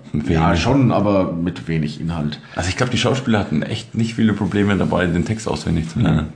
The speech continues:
Speaker 2: definitiv nicht. Aber dann wird wirklich so rein interpretiert in den Film, dass, ähm, hier der eine Darsteller, ähm, fährt auf einer Harley mit der amerikanischen Flagge drauf und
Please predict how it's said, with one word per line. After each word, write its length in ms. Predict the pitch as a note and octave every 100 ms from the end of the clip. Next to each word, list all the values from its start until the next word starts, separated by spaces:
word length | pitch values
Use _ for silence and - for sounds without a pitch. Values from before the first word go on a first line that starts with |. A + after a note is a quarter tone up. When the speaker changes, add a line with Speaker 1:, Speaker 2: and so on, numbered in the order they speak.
| G2+
Speaker 2:
definitiv 540 | F2 F#2 F2 F2+ D#2+
nicht. 160 | F2 D#2+ - - - - - - - A2+ -
Aber 180 | G#2+
dann 220 | A2 G#2+ G#2
wird 160 | B2
wirklich 300 | A#2 C3 C3
so 160 | B2 A2
rein 340 | - F2 D3+ D#3+ -
interpretiert 720 | D3+ C#3+ D3 D3 - D3 D3+
in 160 | D3 C3
den 140 | C3
Film, 560 | - B2 B2 B2 B2+ -
dass, 380 | G#2 G2 - -
ähm, 580 | G2+ G2+ G2 G2 - -
hier 360 | G2+ G#2+ F#2 - G#2+ A2 G#2+ G#2+
der 140 | -
eine 200 | G#2 C3
Darsteller, 680 | C3 B2 C3 A#2 A2+ A2+ A2+ A2+ - -
ähm, 440 | F#2+ F2+ E2+ E2 D#2+ - - - - - - _ _ _
fährt 380 | - - G2 G2
auf 180 | G2 F#2+
einer 280 | G2 E2+ -
Harley 500 | F#2 B2 C#3+ D#3 D#3 - -
mit 160 | G2 F#2+
der 160 | F#2
amerikanischen 640 | - F#2+ F#2 F2 F2 E2 F2
Flagge 300 | - E2 E2
drauf 520 | D#2 D2+ D#2 - - - -
und 300 | F2+ F#2+